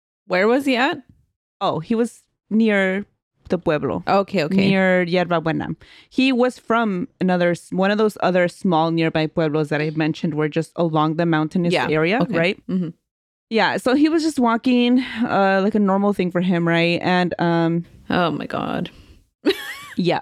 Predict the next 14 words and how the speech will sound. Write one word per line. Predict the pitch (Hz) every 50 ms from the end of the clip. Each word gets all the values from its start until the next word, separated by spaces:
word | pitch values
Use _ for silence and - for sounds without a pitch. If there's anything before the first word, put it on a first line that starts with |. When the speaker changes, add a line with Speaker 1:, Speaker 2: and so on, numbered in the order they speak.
| - -
Speaker 2:
<laughs> | 262 240
yeah. | 226 208 247 190 160 175 180 - - 208 220 - -
That | - 190 214 202 202
it, | 208 - - 214
this | 233 247 - 320
is | 277 233
going | 247 247 226 202
where | 185 170
you | 156 -
think | - - -
it's | - - -
going, | - 139 156
I | 95 -
think. | - - - - - -